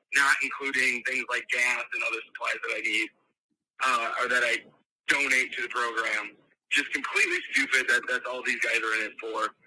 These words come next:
That they're just janitors looking to make a quick buck. It's just, just kinda ticked me off this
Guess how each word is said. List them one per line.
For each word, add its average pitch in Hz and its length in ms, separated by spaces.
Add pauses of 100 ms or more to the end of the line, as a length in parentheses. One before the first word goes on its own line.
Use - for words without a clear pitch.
(240)
That 123 160
they're 123 160
just - 160
janitors 120 480
looking 120 240
to 117 80
make 113 80
a 113 80
quick - 220
buck. - 340
It's - 160 (560)
just, - 220 (800)
just - 240
kinda 135 240 (160)
ticked 123 160
me 117 80
off 113 240
this 110 80